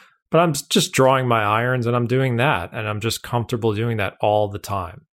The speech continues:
So, yeah, that's my little reminder. We've talked about double crosses and working the ball in both direction, and I think most of it has to do with, I would call it club face confusion is,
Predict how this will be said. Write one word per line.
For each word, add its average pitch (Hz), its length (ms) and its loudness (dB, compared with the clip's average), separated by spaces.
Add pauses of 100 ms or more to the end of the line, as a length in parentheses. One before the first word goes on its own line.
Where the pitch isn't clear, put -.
(560)
So, 110 240 -2
yeah, 117 160 0
that's 113 260 -2
my 120 120 0
little 104 380 -2 (440)
reminder. 110 640 0
We've 101 160 -6
talked 107 300 -4
about 95 460 -4
double 95 240 -6
crosses 95 520 -6
and 92 140 -10
working 92 280 -8
the 92 60 -12
ball 92 200 -8
in 90 80 -10
both 90 200 -8
direction, 92 480 -6
and 101 280 -8
I 104 100 0
think 95 220 -8
most 101 280 -6
of 101 80 -14
it 92 80 -8
has 95 260 -4
to 104 80 -12
do 92 240 -10
with, 92 280 -14 (640)
I 120 80 -8
would 107 100 -10
call 104 220 -2
it 101 100 -10
club 104 240 -6
face 95 260 -6
confusion 92 800 -12
is, - 180 -16